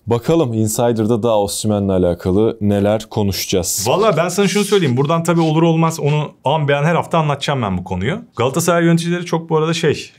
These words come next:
Speaker 2: e, umutlular bu konuda. Çünkü Osimhen'i amiyane tabirle bağlamış
Speaker 1: Bağlamış
Speaker 2: durumdalar tırnak
Speaker 1: durumda.
Speaker 2: içinde.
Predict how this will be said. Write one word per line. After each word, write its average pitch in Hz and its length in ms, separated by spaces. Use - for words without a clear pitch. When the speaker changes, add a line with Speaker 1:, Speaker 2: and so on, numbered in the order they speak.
Speaker 2:
e, 95 180
umutlular 180 520
bu 170 80
konuda. 170 520
Çünkü 123 280
Osimhen'i 151 720
amiyane 120 440
tabirle 127 440
bağlamış 120 360
Speaker 1:
Bağlamış 95 140
Speaker 2:
durumdalar 90 280
tırnak 101 200
Speaker 1:
durumda. 98 200
Speaker 2:
içinde. 92 360